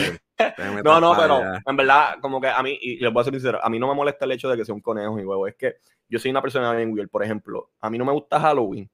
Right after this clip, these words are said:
Speaker 1: por los colores, porque el violeta y el,
Speaker 2: Ok.
Speaker 1: y el chinita, como que no, o, o anaranjado, para muchas personas, chinita anaranjado, am,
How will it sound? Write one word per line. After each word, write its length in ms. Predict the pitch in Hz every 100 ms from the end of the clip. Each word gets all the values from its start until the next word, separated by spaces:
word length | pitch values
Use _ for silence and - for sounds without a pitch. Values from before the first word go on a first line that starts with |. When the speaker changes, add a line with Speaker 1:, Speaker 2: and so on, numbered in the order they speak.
| _ _ _ -
Speaker 1:
por 120 | 120
los 160 | 113 -
colores, 440 | 107 113 117 98
porque 260 | - 110 113
el 80 | 110
violeta 440 | 110 110 117 143
y 80 | 151
el, 180 | 147 147
Speaker 2:
Ok. 260 | 143 135 147
Speaker 1:
y 80 | 139
el 80 |
chinita, 520 | 135 151 151 151 107 101
como 200 | 98 98
que 100 | 95
no, 100 | 98
o, 300 | 87 85 98 -
o 160 | 107
anaranjado, 500 | 101 101 98 120 110
para 120 | 95 92
muchas 220 | 95 113
personas, 300 | 113 107 92
chinita 300 | - 92 104
anaranjado, 460 | 107 107 110 98 - - - - -
am, 340 | 113 107 98